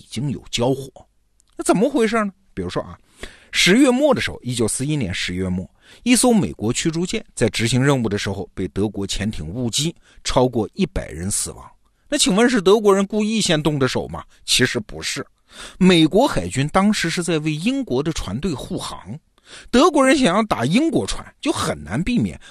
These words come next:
误伤美国船啊。但是美国人不客气啊，回击啊，多次对德国潜艇搞那种深水炸弹。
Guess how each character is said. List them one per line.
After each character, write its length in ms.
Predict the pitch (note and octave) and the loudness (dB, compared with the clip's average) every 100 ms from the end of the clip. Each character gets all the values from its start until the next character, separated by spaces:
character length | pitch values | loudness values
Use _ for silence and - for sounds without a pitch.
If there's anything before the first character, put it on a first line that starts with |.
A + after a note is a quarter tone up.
| - | -4
误 340 | A3 F4+ D3 | -2 -2 -4
伤 280 | - - F2 | -4 -4 -6
美 100 | D#2+ - | -10 -14
国 180 | - B1+ | -14 -6
船 160 | - - - _ - | -6 -6 -14 _ -20
啊。 120 | D2 _ _ _ _ | -20 _ _ _ _
但 120 | A#3 | 2
是 60 | D#4 | 4
美 120 | B2 | 4
国 140 | G2 | 2
人 120 | B2 C3+ | 2 2
不 120 | - | 0
客 180 | - F#2+ | -2 -2
气 180 | - | -2
啊， 100 | D2+ - | -2 -10
回 240 | - C#3+ D3+ | -2 2 2
击 240 | C#3+ E3+ - | 2 -2 -6
啊， 180 | - - - - - - | -18 -18 -18 -20 -20 -4
多 340 | - A#3+ C4+ C#4 | 0 2 4 2
次 300 | - F3+ - | 2 0 0
对 200 | - A2 | 0 0
德 240 | - A2 B2+ | 2 2 2
国 200 | A#2 G#2+ | 2 -2
潜 240 | - G#2 | 0 2
艇 220 | - F2 - | 2 0 -4
搞 220 | F2+ D#2 | -4 -2
那 160 | F#2+ F2+ | -4 -4
种 140 | C#2+ | -6
深 220 | - - G#2 | -6 -2 -2
水 180 | F#2 | -4
炸 200 | D#2 F2 | -6 -4
弹。 160 | F#2 G#2 | -4 -8